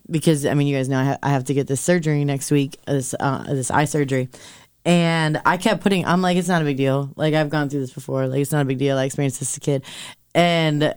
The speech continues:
I just kept, like, downplaying it. And she was like, "I actually need you to stop doing that." She's like, "I need you to stop downplaying this because I, just because you are numb doesn't mean it's not a big deal." And I was like,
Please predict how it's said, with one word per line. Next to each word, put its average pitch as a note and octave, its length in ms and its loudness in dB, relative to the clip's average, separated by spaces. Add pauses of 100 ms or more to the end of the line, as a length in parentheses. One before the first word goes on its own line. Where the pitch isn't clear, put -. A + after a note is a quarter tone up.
I F3 160 4
just F3+ 240 -2
kept, F3+ 160 2
like, C3+ 180 0
downplaying C#3 540 0
it. C3 240 -4
And D3+ 160 0
she F#3 100 2
was E3 140 2
like, E3 160 2
"I F3 180 2
actually C#4+ 300 2
need D3 240 0
you D3+ 80 -2
to C3+ 60 -4
stop A2+ 320 -2
doing F#2 260 -6
that." C#2+ 220 -8 (560)
She's D#3+ 100 -6
like, E3+ 100 4
"I E3+ 60 2
need F3+ 220 2
you G3+ 80 0
to F3 40 0
stop D3 280 2
downplaying B2+ 560 -2
this A2+ 300 -8
because C#3 600 0 (300)
I, E3 220 4
just E3+ 320 0
because F3+ 360 2
you D#3+ 120 2
are C#3 100 2
numb B2+ 600 -2 (680)
doesn't D3 360 2
mean C3 160 0
it's - 200 -6
not A2+ 160 0
a - 20 -6
big - 240 -8
deal." - 320 -12 (800)
And C#3 100 -2
I C#3 60 0
was C3+ 120 -2
like, - 260 -4